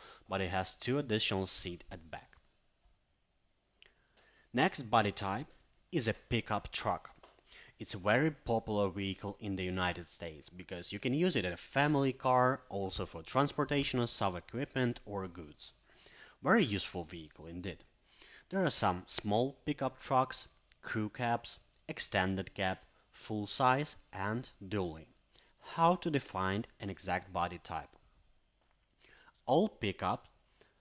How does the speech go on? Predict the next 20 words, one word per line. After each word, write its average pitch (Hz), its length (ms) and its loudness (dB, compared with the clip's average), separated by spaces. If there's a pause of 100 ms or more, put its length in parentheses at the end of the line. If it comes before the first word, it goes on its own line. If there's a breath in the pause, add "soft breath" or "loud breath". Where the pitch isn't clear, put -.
(360 soft breath)
with 90 580 -2 (320)
two 196 220 2
doors 95 600 -2 (360)
are 104 220 0
small 101 500 0
pickups. - 580 -16 (1080 soft breath)
Four 165 300 2
doors 117 520 4 (240)
pickup 98 340 -6
trucks - 460 0 (100)
are 95 360 0 (180)
crew 139 340 2
cabs. - 500 -12 (840 soft breath)
The 85 160 -8
extended 147 640 2
cab 156 240 0 (140)
is 95 320 -4
a - 60 -6
pickup - 420 0
truck 95 380 -2